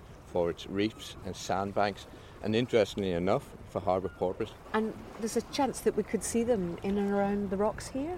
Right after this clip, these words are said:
Speaker 1: There's a very good chance you can see it, <laughs> you know,
Speaker 2: Right.
Speaker 1: hopefully.
Speaker 2: Keep your eyes peeled.
Speaker 1: Yep.
Speaker 2: But what you were really interested in, both of you, is what lies beneath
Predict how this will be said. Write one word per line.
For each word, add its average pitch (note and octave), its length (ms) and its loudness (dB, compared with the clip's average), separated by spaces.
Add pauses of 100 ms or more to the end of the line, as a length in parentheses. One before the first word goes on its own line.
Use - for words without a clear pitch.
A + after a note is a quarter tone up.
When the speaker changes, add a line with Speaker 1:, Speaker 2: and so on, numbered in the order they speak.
Speaker 1:
There's G#2 220 -4
a G2 60 6
very G2 400 8
good F#2 200 4 (120)
chance G2 320 -4
you G2 80 0
can G2 160 -2
see G2+ 220 4
it, G2+ 160 2 (160)
<laughs> - 180 -12
you F#2 140 0
know, F2+ 60 0
Speaker 2:
Right. G#2+ 180 4
Speaker 1:
hopefully. F#2 260 -2 (160)
Speaker 2:
Keep B3 180 -6
your B3 140 4
eyes G#3 320 2
peeled. D#3 400 -4 (140)
Speaker 1:
Yep. E2 100 -6 (380)
Speaker 2:
But A3+ 180 4
what B3 240 2
you B3 140 2
were A3 160 4
really C4 280 4
interested G3+ 560 -2
in, E3+ 180 2
both G3+ 320 2
of - 180 -2
you, D#3+ 180 -6
is F3+ 100 -6
what G3 200 0
lies G3+ 520 0
beneath F#3 380 0